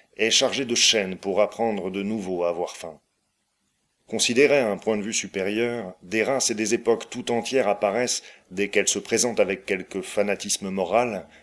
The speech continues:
comme l'équivalent de ces périodes intercalées de jeûne et de contrainte, durant lesquelles un instinct apprend à se plier et à se soumettre, mais aussi à se purifier et à s'affiner.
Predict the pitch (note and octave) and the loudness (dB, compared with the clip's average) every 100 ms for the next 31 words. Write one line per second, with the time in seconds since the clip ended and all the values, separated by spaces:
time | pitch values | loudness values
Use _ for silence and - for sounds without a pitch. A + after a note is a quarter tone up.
0 | _ _ _ - A2+ B2+ B2+ C#3+ A#2+ C3+ | _ _ _ 0 2 2 0 0 0 0
1 | C#3 G2 A2 A2+ G#2 A#2 A#2 G#2+ F#2+ G#2+ | -2 -4 -2 -2 -2 -2 -2 -2 -2 -6
2 | - G#2+ A2 A2 F2+ E2+ G#2 A#2 G#2 A#2 | -2 -4 -2 -4 -6 -6 -4 -4 -4 -6
3 | - F2+ - D#2+ D2+ - - _ _ _ | -8 -10 -12 -14 -14 -18 -20 _ _ _
4 | _ _ _ _ _ _ _ D#2+ F#2+ F#2+ | _ _ _ _ _ _ _ -10 -4 -2
5 | G2 - A#2+ A2+ G#2+ F#2+ G2+ - A2 A2+ | -2 2 0 0 -6 -4 -2 -2 -4 -6
6 | - G2 - G2+ G2 - - - G2 F#2 | -6 -8 -8 -4 -2 -4 -6 -12 -10 -8
7 | F2 - _ _ _ G2 F2 - - G#2 | -10 -14 _ _ _ -4 -4 -4 -6 -6
8 | F#2 E2+ - - _ _ _ _ - A2 | -8 -10 -16 -20 _ _ _ _ -2 0
9 | A#2 C#3+ D#3+ D3+ A#2+ G2 _ C#3 C3 - | 2 0 2 0 -2 -6 _ 0 0 0
10 | C3+ B2 F#2 F2+ F2 F#2+ - F#2+ F2 | 0 0 2 2 0 -4 -6 -8 -8